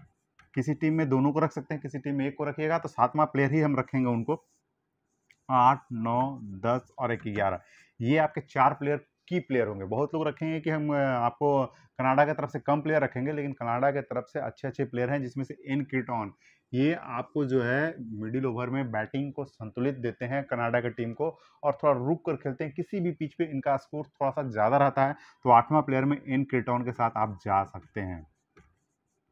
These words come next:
एन किटॉन के साथ जा सकते हैं। नौवां प्लेयर देखिए, एक विकेट कीपर बल्लेबाज एस मूहा भी हैं, ये भी थोड़ा सा टिक के खेलते हैं, लेकिन कल का मैच में मेरे ख्याल से ये थोड़ा सा आउट होने का चांसेस ज़्यादा है। आप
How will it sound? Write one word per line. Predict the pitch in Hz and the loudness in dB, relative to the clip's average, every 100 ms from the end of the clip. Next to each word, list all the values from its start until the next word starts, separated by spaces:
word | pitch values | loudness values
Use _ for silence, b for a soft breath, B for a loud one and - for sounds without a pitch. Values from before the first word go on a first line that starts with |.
| _ _ b b b b | _ _ b b b b
एन | 131 | -2
किटॉन | 131 127 135 131 | 0 0 0 0
के | 127 | 2
साथ | 127 113 | 0 2
जा | 113 | -2
सकते | - - 110 | -4 -8 -6
हैं। | 107 | -2
नौवां | 123 147 160 | 2 6 6
प्लेयर | 151 117 | 6 2
देखिए, | 110 127 123 131 | 2 -2 -4 -6
एक | 143 | -6
विकेट | 139 151 131 | -2 -4 -2
कीपर | 151 175 | -4 -2
बल्लेबाज | 151 156 156 160 - | 0 2 4 2 0
एस | 151 - - | -6 -6 -2
मूहा | 139 135 156 | 0 2 2
भी | 165 | 2
हैं, | 160 185 b b b 135 | 2 0 b b b 0
ये | 139 | 2
भी | 180 | 2
थोड़ा | 175 165 | 0 -4
सा | 151 | -4
टिक | 170 156 | -6 -4
के | |
खेलते | 151 151 143 | -2 -2 -2
हैं, | 165 | -2
लेकिन | 151 147 | -2 0
कल | 139 143 | 2 2
का | 170 | 0
मैच | 160 147 147 | 0 -2 -4
में | 156 | -4
मेरे | 139 131 151 | 0 0 2
ख्याल | 156 147 | 0 0
से | 147 | -2
ये | |
थोड़ा | 143 139 | -2 -2
सा | 139 | 0
आउट | 151 123 135 143 | 0 2 0 -2
होने | 143 | -4
का | 139 | -4
चांसेस | 123 117 117 143 | -4 -6 -4 -4
ज़्यादा | 110 104 127 | -2 2 4
है। | 143 151 B B B - | 6 4 B B B 6
आप | 147 | 6